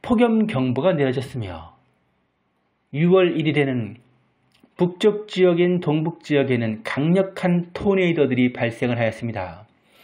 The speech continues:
이러한 극단적인 폭우와 폭염 그리고 토네이도가 발생하는 이유는 무엇일까요?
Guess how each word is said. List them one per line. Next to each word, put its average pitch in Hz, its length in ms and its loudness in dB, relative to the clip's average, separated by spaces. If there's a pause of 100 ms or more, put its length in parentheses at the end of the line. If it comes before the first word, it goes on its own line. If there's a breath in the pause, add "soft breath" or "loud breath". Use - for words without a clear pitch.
(120)
이러한 185 360 0
극단적인 170 880 -2
폭우와 160 480 0
폭염 107 540 -4
그리고 165 380 0 (320 loud breath)
토네이도가 165 760 0
발생하는 131 480 -2
이유는 120 360 -2
무엇일까요? 110 680 -6